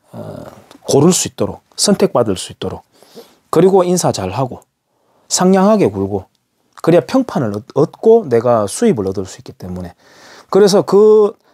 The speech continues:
상행위, 자기의 직업을 수행하는 과정에서 인간이 트레이닝 된다고 저는 보거든요. 그래서 얻은 돈으로,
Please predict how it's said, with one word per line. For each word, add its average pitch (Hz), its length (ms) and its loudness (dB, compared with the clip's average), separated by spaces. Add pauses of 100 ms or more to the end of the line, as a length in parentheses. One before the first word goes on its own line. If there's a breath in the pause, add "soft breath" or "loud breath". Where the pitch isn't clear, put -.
상행위, 202 760 -4
자기의 170 320 0
직업을 - 880 -2
수행하는 147 480 -4
과정에서 135 580 -4 (280 loud breath)
인간이 139 540 2
트레이닝 214 520 2
된다고 120 300 0
저는 101 200 -6
보거든요. 98 520 -10 (1160 soft breath)
그래서 233 340 4
얻은 202 540 2 (800)
돈으로, 143 480 2